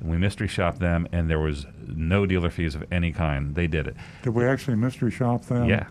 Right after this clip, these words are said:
Speaker 2: Okay.
Speaker 1: Oh, yeah, we went there.
Speaker 2: Okay.
Speaker 1: And then, um, the Mullinex dealerships here in South Florida,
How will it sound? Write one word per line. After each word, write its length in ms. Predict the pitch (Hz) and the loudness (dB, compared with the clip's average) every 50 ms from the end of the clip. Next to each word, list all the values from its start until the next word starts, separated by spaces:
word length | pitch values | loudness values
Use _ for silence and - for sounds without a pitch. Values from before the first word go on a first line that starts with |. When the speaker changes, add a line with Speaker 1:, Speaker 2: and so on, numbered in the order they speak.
| - - 101 | -8 -4 -4
Speaker 2:
Okay. 200 | 90 - 90 80 | -2 -2 0 0
Speaker 1:
Oh, 60 | 76 90 | 2 2
yeah, 160 | 107 127 104 | 2 2 2
we 140 | 85 85 80 | 2 2 2
went 220 | 80 92 104 - | 2 2 0 0
there. 180 | 80 76 76 78 | 0 0 0 0
Speaker 2:
Okay. 180 | - 95 90 90 | 2 2 2 4
Speaker 1:
And 200 | 92 92 90 82 | 4 4 2 2
then, 260 | 92 90 90 87 87 85 | 2 2 4 4 4 4
um, 360 | 82 82 80 80 76 73 - - - - - - - - - - - - - - - - | 4 2 2 2 0 -2 -4 -8 -16 -20 -20 -20 -20 -20 -20 -20 -20 -20 -20 -16 -10 -4
the 160 | 98 90 90 | 0 0 2
Mullinex 460 | 98 110 117 117 113 104 98 101 - | 4 4 4 4 2 2 0 0 0
dealerships 380 | - 104 98 90 - - 92 - | 0 0 0 0 0 -2 -4 0
here 120 | - 92 | 0 0
in 80 | 80 78 | 0 0
South 300 | - - 110 110 117 110 | 0 0 0 0 0 -2
Florida, 480 | - 101 95 87 85 82 82 82 82 | -2 0 0 2 2 2 2 2 0